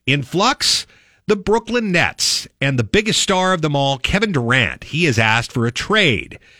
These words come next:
listing the Miami Heat as well as the Suns as his preferred destinations,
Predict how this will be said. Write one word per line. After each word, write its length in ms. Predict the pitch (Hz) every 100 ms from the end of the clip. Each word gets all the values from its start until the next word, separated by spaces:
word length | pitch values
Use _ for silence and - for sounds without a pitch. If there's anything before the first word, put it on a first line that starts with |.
| _ _ _ _ -
listing 420 | 104 117 127 113
the 60 | 95
Miami 380 | 101 104 95
Heat 520 | 85 - 214 226 - - _
as 220 | 117 120 98
well 260 | 110 104
as 140 | 104 -
the 120 | 104
Suns 540 | - 180 160 165 147
as 200 | 143 127
his 200 | 131 123
preferred 420 | - 123 - 107
destinations, 920 | 101 101 - 101 98 98 - 98 95